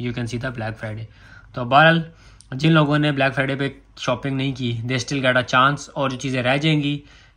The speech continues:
जितनी प्राइस पे आई है आज लगी हुई है ना, और अगर कल तक ना बिकी, आप देखेंगे ये मंडे को इससे भी कम प्राइस पे आ जाएंगी, because they want to get rid of the stock।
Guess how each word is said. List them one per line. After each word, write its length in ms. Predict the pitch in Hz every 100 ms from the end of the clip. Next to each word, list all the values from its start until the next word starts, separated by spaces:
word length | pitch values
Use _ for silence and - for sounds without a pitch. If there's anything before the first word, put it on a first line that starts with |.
| -
जितनी 360 | 127 151 202
प्राइस 280 | 208 156 170
पे 100 | 175
आई 120 | 165
है 120 | 165 170
आज 240 | 135 170
लगी 260 | 175 139 156
हुई 100 | 156
है 80 | 143
ना, 160 | 151 147
और 140 | 143
अगर 180 | 139 143
कल 160 | 143 135
तक 120 | 143
ना 160 | 135 143
बिकी, 280 | 131 123 131
आप 140 | 131
देखेंगे 300 | 131 127 135
ये 100 | 135
मंडे 280 | 127 123 131
को 120 | 139
इससे 240 | 165 156 139
भी 100 | 127
कम 180 | 135
प्राइस 220 | 123 123 120
पे 100 | 123
आ 100 | 117
जाएंगी, 340 | 135 143 139
because 400 | 120 113 127 120
they 100 | 120
want 200 | 120 120
to 80 | 117
get 200 | 120 117
rid 140 | 120 120
of 140 | 117 -
the 80 | 185 - _ -
stock। 460 | - - 143 110